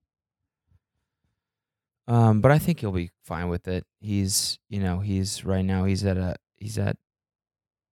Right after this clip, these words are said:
Kelsey's boss's place, being taken care of. So that's good. <laughs>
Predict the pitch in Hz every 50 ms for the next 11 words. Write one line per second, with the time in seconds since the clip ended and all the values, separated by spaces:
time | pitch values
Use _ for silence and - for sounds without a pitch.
0 | _ _ _ _ _ _ _ _ _ _ _ 98 101 101 95 - - 107 101 98
1 | - 101 104 - 107 104 104 98 95 - - 101 101 - _ - 104 104 101 101
2 | 101 104 - - - - _ _ _ _ _ _ _ _ _ _ _ _ _ _
3 | _ _ _ _ _ _ _ _ _ _ _ _ _ _ _ _ _ _ _ _
4 | _ _ _ _ _ _ _ _ 135 120 - 113 113 107 107 104 101 101 - _
5 | _ - - 110 104 - 101 98 - 107 104 98 98 101 101 101 101 107 - -
6 | _ _ _ _ _ _ _ _ _ _ _ _ _ _ _ _ _ _ _ _
7 | _ _ - - - _ _ _ _ _ _ _ _ _ _ _ _ _ _ _
8 | _ _ _ _ _ _ _ _ _ _ _ _ _ _ _ _ _ _ _ _
9 | _ _ _ _ _ _ _ _ _ _ _ _ _ _ _ _ _ - 123 117
10 | 110 110 - - - - 101 101 101 101 107 -